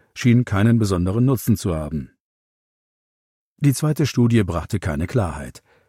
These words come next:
Zitronenmelisse schien das unruhige Verhalten der Teilnehmer ohne Demenz zu verringern, nicht aber das der Dementen. Während Lavendel offenbar umgekehrt wirkte und das Verhalten der dementen Teilnehmer verbesserte,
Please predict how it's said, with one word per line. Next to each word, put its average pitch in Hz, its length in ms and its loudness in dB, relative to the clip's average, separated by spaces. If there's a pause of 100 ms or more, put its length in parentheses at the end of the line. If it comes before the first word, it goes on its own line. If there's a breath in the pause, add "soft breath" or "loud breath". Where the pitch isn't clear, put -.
(260)
Zitronenmelisse 123 960 2
schien 101 280 0
das 90 200 -2
unruhige 98 460 0
Verhalten 95 480 -2
der 92 140 -2
Teilnehmer 98 540 -2
ohne 104 220 2
Demenz 85 400 -4
zu - 120 -6
verringern, 110 520 0 (640 soft breath)
nicht - 500 0
aber 104 220 -2
das 101 160 -2
der 98 160 -2
Dementen. 110 640 0 (560)
Während 95 460 -2
Lavendel 98 540 0 (260 loud breath)
offenbar 98 460 0
umgekehrt 107 520 2
wirkte 95 400 0 (300 soft breath)
und 98 240 -2
das 92 140 -4
Verhalten 101 440 -2
der 95 120 0
dementen 113 440 2
Teilnehmer 95 460 0
verbesserte, 98 640 -2